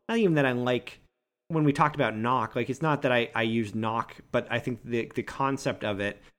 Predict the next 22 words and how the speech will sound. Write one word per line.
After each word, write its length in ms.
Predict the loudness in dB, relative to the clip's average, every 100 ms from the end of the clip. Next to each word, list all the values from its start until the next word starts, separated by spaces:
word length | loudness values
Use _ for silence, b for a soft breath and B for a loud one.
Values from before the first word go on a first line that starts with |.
| -8
of, 160 | -6 0
like, 360 | 2 2 0 -16 -20 _ _ _ _ 4
you 120 | 6
know, 140 | 6
you 180 | 4 0
could 180 | 2 2
have 80 | 4
had 180 | 2
the 80 | 2
computer 340 | -4 -2 -2 -2
just 160 | -4
turn 160 | -2 0
on 180 | 0 0
when 80 |
you 100 | -2
walk 340 | 0 0 -2 2
by, 360 | 4 6 4
but 500 | 0 -2 -4 -6 -16 -6
to 140 | -2
add 160 | -2 -2
a 40 |
little 440 | 0 0 0 -4